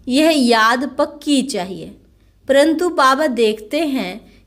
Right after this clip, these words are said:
कि बहन भाई में भी नाम रूप की कशिश होती है। बहुतों को विकल्प आते हैं, अच्छा शरीर देखकर विकल्प आते हैं। अब बाप कहते हैं, "अपने को आत्मा समझ,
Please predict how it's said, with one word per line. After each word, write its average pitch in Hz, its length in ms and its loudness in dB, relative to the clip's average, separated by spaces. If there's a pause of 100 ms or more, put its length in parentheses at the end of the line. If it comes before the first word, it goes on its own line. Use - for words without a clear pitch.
कि 254 100 -2
बहन 277 440 2
भाई 262 360 2
में 294 220 4
भी 311 120 2
नाम 269 400 4
रूप 277 260 -2
की 285 180 -4
कशिश 269 500 0
होती 254 460 -2
है। 254 280 -6 (460)
बहुतों 262 480 2
को 302 180 2
विकल्प 262 640 2
आते 240 340 0
हैं, 247 320 -6 (500)
अच्छा 269 420 2
शरीर 294 480 2
देखकर 269 680 2
विकल्प 269 600 0
आते 262 380 0
हैं। 262 320 -6 (500)
अब 311 160 2
बाप 285 560 2
कहते 226 420 -4
हैं, 254 200 -4
"अपने 269 440 0
को 262 160 2
आत्मा 214 520 0
समझ, 240 560 -2